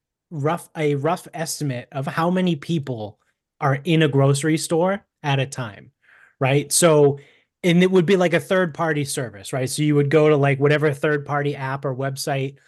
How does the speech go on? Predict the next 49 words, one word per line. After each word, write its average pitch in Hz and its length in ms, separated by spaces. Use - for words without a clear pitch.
and 143 260
if 139 240
this 147 220
gro-, 156 220
if 151 160
your 170 220
grocery 160 420
store 139 340
subscribes 147 720
to 139 100
this 127 240
service, 135 760
you 143 200
f-, - 280
you 147 220
search 170 400
it, 180 160
right, 156 200
by 139 140
location, 147 680
you 135 100
click 170 300
on 156 180
it, 156 180
and 151 140
it 160 100
will 143 160
tell 202 240
you 139 240
there 190 220
are 135 240
rough-, 131 340
you 156 160
know, 120 200
they're 123 160
not 113 240
roughly 107 320
'cause 101 180
they 104 120
would 101 180
be 104 100
able 101 200
to 92 80
tell 110 200
you, 98 140
but 117 180
there 214 140
are, 170 180
like, 143 260